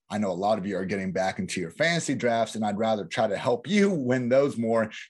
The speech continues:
than, you know, artificially and arbitrarily just complete this series, which I'm gonna continue doing, just instead of finishing off with,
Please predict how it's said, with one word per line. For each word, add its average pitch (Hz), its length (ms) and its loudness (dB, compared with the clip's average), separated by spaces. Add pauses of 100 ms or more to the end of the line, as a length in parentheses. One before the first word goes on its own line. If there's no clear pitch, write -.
than, 110 320 0
you 104 100 -2
know, 85 340 -2
artificially 107 760 0
and 95 100 -4
arbitrarily 98 600 -2
just 98 260 -6
complete 98 400 -4
this 95 220 -6
series, 104 300 0
which 95 120 -4
I'm 95 220 -2
gonna 104 180 0
continue 95 460 -2
doing, 175 520 0 (300)
just 135 180 0
instead 120 340 0
of - 180 0
finishing 110 360 -2
off 101 320 0
with, 98 200 -2